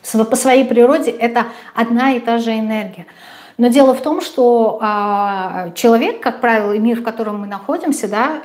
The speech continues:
э, намного меньше, так скажем, да, позитивный, нежели негативный. То есть вызвать негативные эмоции намного проще. Что делает эта сущность? Сущность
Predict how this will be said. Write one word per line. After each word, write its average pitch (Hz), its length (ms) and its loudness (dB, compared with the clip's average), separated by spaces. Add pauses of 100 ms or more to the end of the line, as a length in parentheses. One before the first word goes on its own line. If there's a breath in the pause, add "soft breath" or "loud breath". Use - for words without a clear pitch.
э, 208 440 -4 (260)
намного 226 880 2 (1700 loud breath)
меньше, 247 480 6
так 208 160 -2
скажем, 202 560 -2
да, 220 160 -2
позитивный, 254 1000 0 (180)
нежели 269 400 2
негативный. 233 1000 0
То 226 60 0
есть 226 160 -2
вызвать 262 320 0
негативные 233 640 4
эмоции 220 560 0
намного 233 440 4
проще. 214 460 -4
Что - 240 -4
делает 262 400 2
эта 220 200 -8
сущность? - 560 -8 (360 loud breath)
Сущность 277 520 4